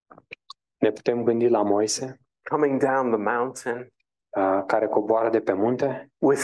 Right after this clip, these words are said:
Speaker 2: the two tablets of the law
Speaker 1: cu cele două, uh,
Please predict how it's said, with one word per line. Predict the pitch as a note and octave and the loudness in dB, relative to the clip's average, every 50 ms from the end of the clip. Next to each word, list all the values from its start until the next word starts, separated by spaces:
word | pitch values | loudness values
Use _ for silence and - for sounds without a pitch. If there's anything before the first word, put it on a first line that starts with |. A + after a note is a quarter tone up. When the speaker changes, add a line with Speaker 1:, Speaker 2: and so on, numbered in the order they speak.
| - - | -2 -2
Speaker 2:
the | C3+ | -2
two | B2+ B2+ - - D#3+ D3 C3+ | -2 -2 -2 -2 0 0 0
tablets | - - - - C#3+ A#2 A#2+ A#2 A#2+ B2 C3+ B2+ - - | -2 -4 -4 -2 -2 -2 0 0 0 0 0 -2 -4 -6
of | - A2+ G2+ | -6 -4 -2
the | G#2+ A2 | 0 0
law | G#2 F#2+ F#2+ F#2+ G2+ A2 B2 - - - _ | 2 2 2 2 0 0 -4 -6 -10 -12 _
Speaker 1:
cu | - A#2+ | -8 -6
cele | - - - A#2 A2+ G#2+ | -4 -2 0 2 2 2
două, | A2 A2+ A2+ A2 A2 A2 G#2+ G#2+ G#2 G#2 G2+ G2+ G#2 G#2 G2 _ _ _ _ _ _ _ _ _ _ _ _ _ - A2 | 2 2 2 4 4 4 4 4 4 4 2 0 -2 -6 -12 _ _ _ _ _ _ _ _ _ _ _ _ _ -4 -2
uh, | G#2 G2 G2 G2 G2 G2 | 0 2 2 2 2 2